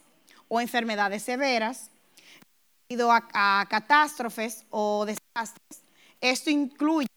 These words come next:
eventos traumáticos como divorcio, muerte familiar, etcétera. Entonces, ¿qué pasa? Un trauma debido a una muerte familiar o de un pariente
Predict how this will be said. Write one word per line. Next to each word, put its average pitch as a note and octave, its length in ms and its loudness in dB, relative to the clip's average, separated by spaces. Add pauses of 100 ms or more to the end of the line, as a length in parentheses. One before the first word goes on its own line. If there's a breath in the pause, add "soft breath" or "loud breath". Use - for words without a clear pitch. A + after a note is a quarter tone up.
(220)
eventos A3+ 520 -4
traumáticos A#3 760 0
como G3+ 300 -6
divorcio, B3 720 0 (400 soft breath)
muerte A3+ 360 0
familiar, A3+ 680 0
etcétera. F3+ 580 -8 (840 loud breath)
Entonces, B3+ 360 -2
¿qué D4 120 0
pasa? A3 460 0
Un E4 160 0
trauma D#4 480 6
debido A#3+ 360 0
a B3 80 6
una A#3+ 220 0
muerte C4+ 360 -2
familiar B3+ 600 0 (240)
o G#3+ 160 0
de G#3 80 -2
un G#3+ 140 -2
pariente F#3+ 640 -2